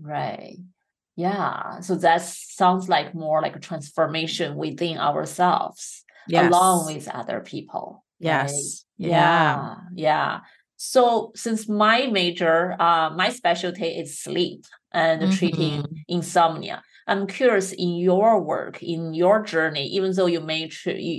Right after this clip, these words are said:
Speaker 1: you may deal with different issues, uh,
Speaker 2: Mm-hmm.
Speaker 1: maybe stress, anxiety, and life transitions. W-, what, how often do sleep topic come up in your work?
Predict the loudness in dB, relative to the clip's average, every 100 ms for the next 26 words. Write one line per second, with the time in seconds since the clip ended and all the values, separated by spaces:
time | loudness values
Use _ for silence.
0 | 0 2 2 0 2 4 4 2 0 -8
1 | -10 -2 -2 -2 -4 -4 -4 -6 -8 -10
2 | -12 -12 -16 -20 -20 -18 -2 2 4 6
3 | 4 2 -4 -6 -6 -6 -8 -2 4 6
4 | 6 6 2 -6 -6 0 2 4 6 4
5 | 0 0 0 2 0 -2 -6 -10 0 4
6 | 4 2 -4 -4 -4 -2 -2 -2 -2 0
7 | 0 0 -4 -8 -14 _ _ _ _ _
8 | _ _ -10 -6 -4 0 4 4 4 -2
9 | -8 -10 2 6 8 6 4 0 -2 -2
10 | 0 -2 -2 -2 -2 -2 0 0 0 -4
11 | -8 -10 -4 -4 0 -2 -2 -4 -10 -2
12 | 0 2 -2 -6 -10 -14 -20